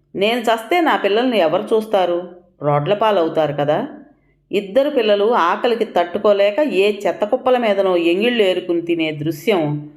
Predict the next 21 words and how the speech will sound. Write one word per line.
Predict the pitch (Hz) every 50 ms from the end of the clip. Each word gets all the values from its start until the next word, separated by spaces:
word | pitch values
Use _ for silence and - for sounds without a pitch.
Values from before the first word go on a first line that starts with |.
| - - _ _ _ _
నా | 160 160 160 156 147 147 151
కళ్ళ | 151 151 160 175
ముందు | 180 180 170 165 156 151 156 165
కదిలి | 165 170 214 277 330 - - -
ఆత్మహత్య | 147 156 170 - - - 160 220 202 - - 180
ఆలోచన | 165 160 160 160 151 156 - 156 147
మనసులోకి | 151 151 151 156 151 - 202 185 175 - 160
రానియకూడదనుకున్నా. | 147 147 147 156 175 202 220 247 240 247 196 160 151 147 147 143 139 143 143 135 135 139 135 - - _ _ _ _ _ _ _ _ _ _ _ _ _ _
ఎంత | 151 151 156 160 170 165 151 147
కష్టమైనా | 143 151 151 147 - - 202 190 175 170 160 160 165 185
నా | 233 240 202 185
పిల్లల | 185 - 156 165 190 233
కోసం | 233 - 214 196 196 - 175 160
బతకాలనుకున్నాను. | 151 147 143 147 147 175 190 214 240 202 165 147 147 151 143 143 143 139 151 143 - - - _ _ _ _ _ _ _ _ _ _ -
ఆ | - 196 208 220
రోజు | 226 226 254 269 247 269 208 180 175 196 190 - - - - _ _ -
ఎంత | - 202 208 214 220 214 208 202
రాత్రైనా | 180 165 165 165 180 180 - 208 196 180 170 170 165 170
నాకు | 196 254 208 175 -
నిద్ర | 160 156 147 139 160 175 185
పట్టలేదు. | 196 180 131 - 135 139 139 135 135 143